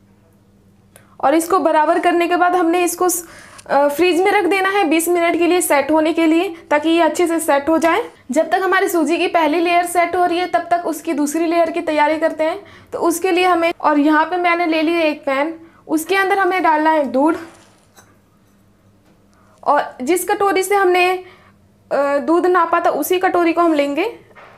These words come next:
और उसी कटोरी से हमने तीन कटोरी इसके अंदर हमने दूध डाल देना है। और सारा measurement मैं इसी कटोरी से कर रही हूँ। अगर आपको गिलास से करना है उससे भी कर सकते हो, कप से करना है उससे कर सकते हो, कोई भी कटोरी से आप कर सकते हो।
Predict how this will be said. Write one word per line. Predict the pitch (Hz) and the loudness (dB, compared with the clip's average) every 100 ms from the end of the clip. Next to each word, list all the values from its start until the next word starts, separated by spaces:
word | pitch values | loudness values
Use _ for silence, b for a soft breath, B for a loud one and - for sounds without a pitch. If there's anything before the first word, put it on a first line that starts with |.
| B B | B B
और | 247 269 - | -4 -4 -4
उसी | 302 339 | -6 -4
कटोरी | 339 349 339 | -2 2 2
से | 339 | 2
हमने | 349 339 330 - | 2 2 0 -2
तीन | 320 339 392 | -2 0 2
कटोरी | 381 349 339 339 | 0 2 2 2
इसके | 349 339 | 0 0
अंदर | 330 320 | 2 2
हमने | 311 320 330 | 2 2 0
दूध | 254 294 | 0 0
डाल | 262 285 302 | 0 0 2
देना | 302 302 | 2 2
है। | 320 415 - - _ _ _ _ _ _ _ _ _ - - _ _ _ B B B B B B B B | 0 -4 -8 -20 _ _ _ _ _ _ _ _ _ -20 -20 _ _ _ B B B B B B B B
और | - 285 | -2 0
सारा | - 339 349 | 0 2 2
measurement | 392 370 349 381 370 370 | 2 2 2 2 2 0
मैं | 359 349 | 0 0
इसी | 302 294 370 | 0 0 0
कटोरी | 381 370 370 | 2 2 2
से | 370 | 0
कर | 370 349 | 0 0
रही | 330 349 | 2 0
हूँ। | 349 | 2
अगर | 302 339 | 2 2
आपको | 339 339 349 | 2 0 0
गिलास | 269 277 277 311 | 0 2 2 0
से | 349 | 0
करना | 349 339 | 0 2
है | 339 294 | 2 0
उससे | 294 320 | 0 -2
भी | 311 | 0
कर | 330 | 0
सकते | 330 339 339 | 0 -2 0
हो, | 311 330 B B B - | 0 0 B B B -2
कप | 311 | -2
से | 311 381 | -2 -2
करना | 359 349 349 | 0 0 2
है | 302 | 0
उससे | 302 330 | 0 -2
कर | 320 | 0
सकते | 320 320 302 | -2 -2 -2
हो, | |
कोई | 302 320 349 | -2 0 2
भी | 392 | 2
कटोरी | 403 370 339 339 | 0 2 2 2
से | 339 330 | 2 2
आप | 320 320 | 0 0
कर | 285 | -2
सकते | 262 240 - | -2 -8 -8
हो। | 208 | -12